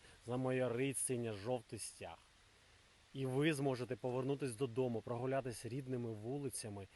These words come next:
і почути, як набережна знову оживає від сміху та радості.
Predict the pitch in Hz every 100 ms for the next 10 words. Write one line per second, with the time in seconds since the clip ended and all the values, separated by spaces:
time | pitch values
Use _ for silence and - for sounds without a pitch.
0 | - - - 120 143 - - 147 - 110
1 | - - - 123 151 - 120 127 131 123
2 | 107 98 98 92 92 98 98 120 123 104
3 | 101 95 95 110 113 98 92 - 104 110
4 | - 87 - - - 95 95 90 85 -